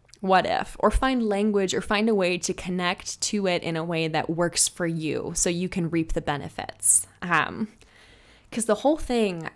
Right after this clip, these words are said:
I think, is that it takes pressure off of ourselves when we can believe in some, some kind of, like,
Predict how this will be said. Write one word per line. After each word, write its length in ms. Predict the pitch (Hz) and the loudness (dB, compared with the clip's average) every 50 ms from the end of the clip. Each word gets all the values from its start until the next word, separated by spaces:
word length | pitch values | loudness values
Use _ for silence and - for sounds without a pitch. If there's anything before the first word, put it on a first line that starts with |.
| _ _ | _ _
I 100 | - 196 | -6 -6
think, 260 | 170 - 208 208 190 | -4 -2 -2 -2 0
is 120 | 190 180 175 | -2 -4 -4
that 160 | 175 160 - | -4 -4 -4
it 160 | 180 165 - | -4 -6 -6
takes 460 | - - 214 240 226 226 - - - - - - - - - _ _ _ _ _ _ _ | -6 -4 -2 -2 0 0 0 -2 -2 -4 -10 -20 -20 -20 -20 _ _ _ _ _ _ _
pressure 580 | - - - 262 285 269 - - 233 202 180 - | -12 -4 -2 0 0 0 0 0 0 0 2 4
off 240 | - 156 170 - - | 4 4 4 2 0
of 100 | 185 180 | -2 0
ourselves 880 | 175 156 156 - - - - 160 - - - 65 - 220 - - - - - _ _ _ _ _ _ _ _ _ _ _ _ _ _ _ _ - - | 0 0 0 -2 -2 -2 -2 -2 -4 -4 -6 -8 -8 -6 -6 -6 -6 -8 -10 _ _ _ _ _ _ _ _ _ _ _ _ _ _ _ _ -10 -2
when 260 | 233 214 196 190 185 | 0 0 2 2 2
we 220 | 180 190 190 185 175 | 0 0 -2 -2 -4
can 540 | 180 - 196 196 180 175 170 165 170 165 - - | -4 -4 -4 -2 -2 0 -2 -2 -2 -4 -6 -4
believe 500 | 175 190 190 190 190 220 220 220 220 202 | -2 -2 0 2 4 4 6 6 4 4
in 120 | 202 185 170 | 2 0 2
some, 600 | - - - 214 214 226 233 233 226 220 226 220 - - - - - - - - - - _ _ | 2 2 4 4 4 4 6 6 6 6 4 2 -2 -10 -20 -20 -20 -20 -20 -20 -20 -20 _ _
some 480 | - - - - - 196 202 233 254 233 | -2 0 2 2 2 2 2 4 2 2
kind 320 | - - 247 240 240 233 | 2 2 2 2 4 4
of, 220 | 220 214 202 180 190 | 4 2 2 0 -2
like, 400 | 175 160 160 160 160 - - | -2 0 0 -2 -4 -2 2